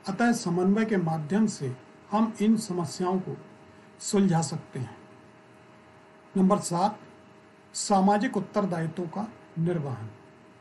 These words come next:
प्रबंध की सामाजिक विकास की दिशा में एक महत्वपूर्ण भूमिका होती है, उपभोक्ताओं के हित में, रोजगार के अवसर बढ़ाने में,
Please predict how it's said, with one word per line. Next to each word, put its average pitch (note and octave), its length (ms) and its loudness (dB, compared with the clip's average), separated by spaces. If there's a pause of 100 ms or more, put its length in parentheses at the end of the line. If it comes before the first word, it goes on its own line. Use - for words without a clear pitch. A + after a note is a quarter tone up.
(880)
प्रबंध A#3+ 340 6
की C4 240 4
सामाजिक G3 720 2
विकास F#3+ 480 0
की A3 140 0
दिशा E3 360 0
में A3+ 240 0 (480)
एक G3 160 -2
महत्वपूर्ण F3 680 0
भूमिका D#3 880 0
होती D3+ 340 -6
है, - 160 -6 (920)
उपभोक्ताओं F3 600 0
के F#3 120 -4
हित D3 260 -4
में, F#3+ 160 0 (1160)
रोजगार F#3 480 2
के F#3+ 140 -2
अवसर E3+ 460 -4
बढ़ाने D3 480 0
में, G3 160 2